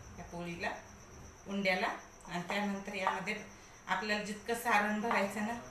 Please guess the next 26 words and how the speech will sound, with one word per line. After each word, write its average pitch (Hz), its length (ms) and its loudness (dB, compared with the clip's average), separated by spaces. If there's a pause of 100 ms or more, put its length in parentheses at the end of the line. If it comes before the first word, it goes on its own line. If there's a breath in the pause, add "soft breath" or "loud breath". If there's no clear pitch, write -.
(180)
तितकं 202 400 -4
भरायचं 160 340 2
आहे. 175 380 -4 (320 loud breath)
खायला 226 240 8
खूप 277 380 0 (120)
टेस्टी 226 360 2
लागतात. 190 320 4 (420 loud breath)
जर 240 120 6
कोणी 269 260 0
माझे 262 280 4
गंगाखेडहून 247 800 2
व्हिडिओ 233 280 2
पाहत 233 360 4
असतील 208 420 0
तर 226 60 0
त्यांना 202 380 0
माहिती 196 340 0
आहे, 190 220 4
गंगाखेडला, 190 720 -2 (600)
गंगाखेडची 202 600 -2
कलम 196 360 -2 (300)
खूप - 220 -8
फेमस 151 340 -4
आहे. - 220 -10 (1700)
कारण, 208 340 8
अ, 214 260 6